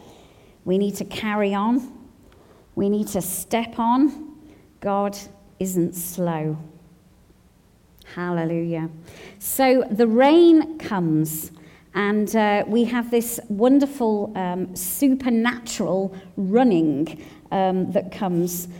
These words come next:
from, uh, Elijah. He's enabled to run at super speed, so the scriptures tell us, which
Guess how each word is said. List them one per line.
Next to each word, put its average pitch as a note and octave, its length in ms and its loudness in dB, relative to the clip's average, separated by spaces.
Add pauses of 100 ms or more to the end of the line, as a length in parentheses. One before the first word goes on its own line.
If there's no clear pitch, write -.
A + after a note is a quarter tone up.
(120)
from, F#3 480 -2 (100)
uh, E3 340 0
Elijah. F3 560 0
He's G#3+ 340 -2
enabled G#3+ 1080 2 (280)
to A3 160 -2
run A#3 560 2
at - 180 -6
super C4 600 0
speed, G3 960 -2
so G#3 260 -2
the G3 80 -6
scriptures G3+ 600 -8
tell F3 280 -4
us, - 320 -4 (380)
which B3 340 2